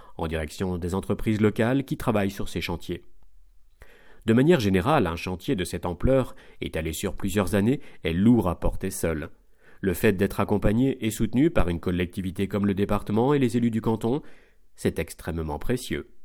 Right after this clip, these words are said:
Passeport est une opération impulsée par l'association La Demeure Historique,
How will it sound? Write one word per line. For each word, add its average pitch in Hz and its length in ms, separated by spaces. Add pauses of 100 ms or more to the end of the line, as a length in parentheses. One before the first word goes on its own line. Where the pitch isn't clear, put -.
(1400)
Passeport 131 480
est 104 80
une 110 100
opération 98 460
impulsée 98 400
par 87 100
l'association 87 580
La 85 120
Demeure 82 320
Historique, 113 440